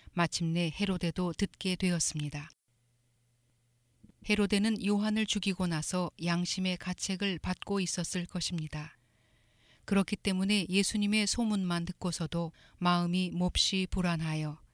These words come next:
자기가 죽인 요한이 소생한 것으로 여겼을 것입니다. 세례자 요한이 살해된 다음에 예수님이 공공연하게 활약하셨기 때문에 이러한 소문이 가능했을 것입니다.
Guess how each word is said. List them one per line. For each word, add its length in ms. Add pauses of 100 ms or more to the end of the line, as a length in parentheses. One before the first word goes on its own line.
(220)
자기가 480
죽인 400
요한이 420
소생한 580
것으로 460
여겼을 520
것입니다. 680 (1800)
세례자 560
요한이 420
살해된 540
다음에 500 (400)
예수님이 560
공공연하게 1000
활약하셨기 720
때문에 560 (520)
이러한 380
소문이 540
가능했을 720
것입니다. 720